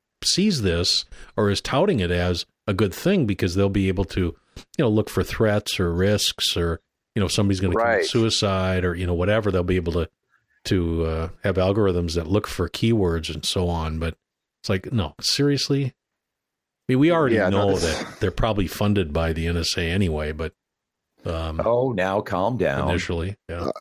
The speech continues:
Speaker 2: no, I, I think they, that's true. I mean, this is, would be a great intelligence, uh, kind of asset, you know, whether it's being used directly with Facebook's knowledge or there's some sort of backdoor that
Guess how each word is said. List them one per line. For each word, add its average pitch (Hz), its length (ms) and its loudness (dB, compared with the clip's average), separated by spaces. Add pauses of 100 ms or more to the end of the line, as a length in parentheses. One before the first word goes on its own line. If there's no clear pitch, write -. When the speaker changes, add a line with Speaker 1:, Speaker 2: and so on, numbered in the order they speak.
Speaker 2:
no, 120 260 2
I, 95 220 2
I - 40 2
think 123 200 -4
they, 98 200 2 (120)
that's 92 260 0
true. 147 460 0 (300)
I 95 80 0
mean, 101 180 2
this 113 200 2
is, 120 100 4
would 120 200 4
be 143 100 2
a 101 60 0
great 107 360 2
intelligence, 101 1000 0
uh, 80 500 2 (280)
kind 98 180 -4
of - 60 -2
asset, 80 580 0
you 82 140 -4
know, 90 260 -2 (180)
whether 101 340 2
it's - 320 -2 (840)
being 107 260 0
used 101 360 0
directly 95 480 2
with 92 200 2
Facebook's - 580 -2
knowledge 95 520 0
or 90 640 2
there's 90 180 -2
some 98 160 -2
sort - 160 -2
of 80 80 -4
backdoor 98 560 2
that 80 140 0